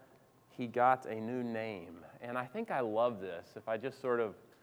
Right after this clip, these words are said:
distill it down here for a minute. I love this because Peter is reckless, he's loud, he's got a story, he's made a mess of things, he keeps making a mess of things,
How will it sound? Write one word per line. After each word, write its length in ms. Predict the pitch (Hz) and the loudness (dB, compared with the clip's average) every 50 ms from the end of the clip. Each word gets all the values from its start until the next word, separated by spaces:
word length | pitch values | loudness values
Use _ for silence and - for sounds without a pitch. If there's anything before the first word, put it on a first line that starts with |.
| - - - - _ - | -20 -20 -20 -18 _ -8
distill 440 | 127 123 - - - 147 143 135 | -8 -8 -8 -2 2 4 4 4
it 100 | 123 113 | 4 2
down 240 | 120 120 123 123 120 | 0 0 0 0 0
here 160 | 117 120 113 | 0 -2 -2
for 160 | 110 - 120 113 | -2 -2 -2 0
a 40 | |
minute. 220 | 110 110 113 110 104 | 0 2 0 0 0
I 100 | - 127 | 2 2
love 380 | 127 123 127 139 147 160 156 139 | 2 2 4 4 4 2 2 2
this 280 | 147 147 139 139 - - | 0 0 0 -2 -6 -6
because 380 | - 123 123 - 127 120 120 - - | -6 -6 -2 0 0 0 0 -4 -8
Peter 360 | - 151 156 151 156 151 139 | -4 -4 -2 2 2 2 4
is 540 | 104 113 120 117 113 107 104 98 87 - - - - - _ _ _ - | 4 4 2 2 2 0 -2 -4 -8 -14 -18 -20 -20 -20 _ _ _ 4
reckless, 800 | 110 135 156 165 160 - 170 165 165 156 - - - - - - - _ _ _ _ _ _ _ _ _ _ _ _ _ - | 6 6 6 6 6 2 0 0 0 -2 -8 -16 -20 -20 -20 -20 -20 _ _ _ _ _ _ _ _ _ _ _ _ _ -10
he's 180 | 113 104 - | -10 -8 -2
loud, 600 | 107 113 127 139 143 139 135 135 135 135 131 127 131 131 - - _ _ _ _ - - - _ _ - - - - _ _ | 0 2 2 2 2 0 0 0 0 -2 -4 -6 -10 -14 -20 -20 _ _ _ _ -20 -20 -20 _ _ -20 -20 -20 -20 _ _
he's 120 | - 107 - | -8 -6 4
got 160 | - 131 117 | 6 6 6
a 60 | 104 | 6
story, 720 | - - - - 131 127 123 127 127 127 127 127 123 123 127 123 - - - - _ _ _ _ _ _ _ _ _ _ _ | 4 -2 -4 0 2 4 4 4 4 2 0 -2 -4 -6 -8 -12 -16 -20 -20 -20 _ _ _ _ _ _ _ _ _ _ _
he's 160 | - 117 98 | -8 -6 0
made 180 | 110 127 123 113 | 2 4 4 4
a 60 | 104 | 4
mess 300 | 104 110 123 127 - - | 4 4 2 2 2 -4
of 100 | 127 113 | -6 -4
things, 560 | - 143 135 127 127 127 123 123 123 127 123 - - - - _ _ _ _ _ _ | -2 0 0 0 0 0 -2 -4 -6 -8 -12 -16 -20 -20 -20 _ _ _ _ _ _
he 80 | 113 | -10
keeps 320 | - - - 208 180 - - | -8 -2 -2 -2 0 4 4
making 300 | 170 165 156 165 156 151 | 4 4 4 2 0 2
a 40 | 151 | 2
mess 240 | 151 156 151 151 | 2 2 2 0
of 120 | - 135 - | -4 -6 -2
things, 720 | - 151 147 151 147 147 143 143 147 143 143 143 - - | 0 2 2 4 4 2 2 0 0 -2 -4 -8 -10 -14